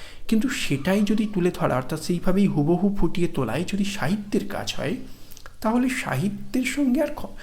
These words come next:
সংবাদপত্রের পার্থক্যটা কোথায় থাকবে? সাহিত্য তো সংবাদপত্রই হয়ে যাবে। লোক আলাদা করে পয়সা খরচা করে উপন্যাস পড়বে কেন? লোক আলাদা করে নবান্ন নাটক পড়বে কেন? সেই নাটকের অভিনয় দেখতে যাবে কেন? কারণ সেদিন যখন,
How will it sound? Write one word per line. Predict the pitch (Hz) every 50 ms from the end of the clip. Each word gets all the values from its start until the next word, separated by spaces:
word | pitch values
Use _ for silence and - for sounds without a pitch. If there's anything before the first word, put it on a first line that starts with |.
| - - -
সংবাদপত্রের | - - - 180 185 185 180 196 196 196 202 214 214 214 - - 214 196
পার্থক্যটা | - - - - - - 285 - - - 202 - -
কোথায় | - - 120 - 127 110 -
থাকবে? | - 107 104 104 - - - - - -
সাহিত্য | - - 135 139 147 - - 180
তো | 202 190
সংবাদপত্রই | - - 147 147 160 165 165 - - 196 - - - 220
হয়ে | - - 143 131
যাবে। | - - - - - - - - - - - - -
লোক | 175 196 196
আলাদা | 160 156 160 160 180
করে | - - 143 139
পয়সা | 151 147 147 147 - 180
খরচা | - - 185 - - - -
করে | 190 175
উপন্যাস | 170 156 156 - 185 190 196 196 - -
পড়বে | - 139 117 101 98
কেন? | - - 80 - - - - - - - - -
লোক | 143 147 175 185 -
আলাদা | 160 160 160 165 170
করে | 170 - 180 180
নবান্ন | 170 151 143 139 160 156 170 180 175
নাটক | 156 139 117 123 135 196 214 208 -
পড়বে | - 147 - 139 123
কেন? | 117 - 113 117 120
সেই | - - 147 151
নাটকের | 151 147 147 - 165 180
অভিনয় | 160 160 160 - 196 202 196 185
দেখতে | 151 143 135 - - -
যাবে | 127 120 - - -
কেন? | - - - - - - - - - - - - -
কারণ | - 143 147 170 175
সেদিন | - - - 135 147 190 202 190
যখন, | 202 - 104 104 123 135 165 202